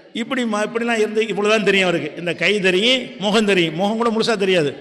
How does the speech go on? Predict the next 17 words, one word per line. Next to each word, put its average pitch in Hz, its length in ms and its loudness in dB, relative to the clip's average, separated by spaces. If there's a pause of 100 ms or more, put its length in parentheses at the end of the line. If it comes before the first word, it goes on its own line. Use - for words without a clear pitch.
(480)
அவர் 185 240 4
ஜனா-, 175 500 2
பிரதமர் 185 340 2
ஆக 165 160 4
முடியலையா, 160 400 2
முன்னேற 185 260 2
முடியலையா? 156 460 0 (1400)
இப்ப 165 180 -4
நம்ம 185 240 0
மோடி 226 240 2
இருக்கிறாரு, 196 380 2
அவர் 190 180 4
என்ன, 190 140 2
அவர் 190 140 2
என்ன 190 180 -2
ட்ரெஸ் 180 140 -4
போட்டிருக்காரு? 175 460 0